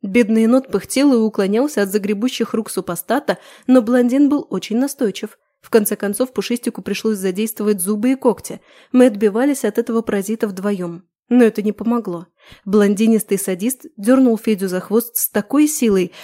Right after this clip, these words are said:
что енот со сдавленным писком улетел в кусты, а я живой торпедой подбила врага,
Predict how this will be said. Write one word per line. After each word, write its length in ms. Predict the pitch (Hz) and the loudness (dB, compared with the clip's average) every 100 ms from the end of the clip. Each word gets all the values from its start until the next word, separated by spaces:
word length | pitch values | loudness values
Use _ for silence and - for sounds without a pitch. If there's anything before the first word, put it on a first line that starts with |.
| - | -14
что 200 | - 262 | 0 4
енот 280 | 269 302 | 6 4
со 100 | 302 | 0
сдавленным 540 | 240 202 233 247 240 226 | 0 0 2 2 2 0
писком 420 | 302 302 - 277 | -2 -2 0 2
улетел 340 | 247 247 - 262 | 2 0 0 -2
в 80 | - | -2
кусты, 460 | 247 - 190 165 _ _ | -6 -4 -8 -8 _ _
а 120 | - | -2
я 180 | 220 220 | 2 2
живой 240 | 220 208 220 | 2 0 0
торпедой 600 | 196 180 - 269 262 - | -2 -6 -4 -2 -2 0
подбила 480 | - 202 185 196 185 | 0 0 0 0 0
врага, 400 | 175 180 185 233 | -2 -4 -2 -6